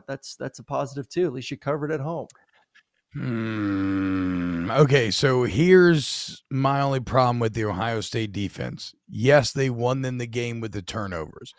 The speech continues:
Speaker 2: I'm always worried about turnovers being replicable, right? Because it's also what Sean Clifford has kind of always been prone to do. He's making a lot of huge plays that will put you into games. Maybe some of the mistakes are gonna lose him. And today, I mean, look,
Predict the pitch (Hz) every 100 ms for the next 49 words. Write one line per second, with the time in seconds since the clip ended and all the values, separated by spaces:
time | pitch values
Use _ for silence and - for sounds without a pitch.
0 | _ _ _ _ _ 107 143 165 170 139
1 | 127 139 147 143 131 127 120 104 117 127
2 | 127 120 113 107 92 113 104 101 87 110
3 | 101 - - 85 82 95 107 117 - 104
4 | 110 185 - 139 120 - 135 123 - 120
5 | 110 110 95 110 117 110 113 113 113 98
6 | 110 101 107 110 98 85 90 104 82 -
7 | _ _ _ - 131 123 113 117 135 131
8 | 104 131 117 - 127 127 131 110 120 113
9 | 95 107 101 113 160 165 165 165 156 139
10 | 139 131 123 127 120 107 120 104 117 110
11 | 139 165 110 117 147 156 156 135 147 131
12 | 139 101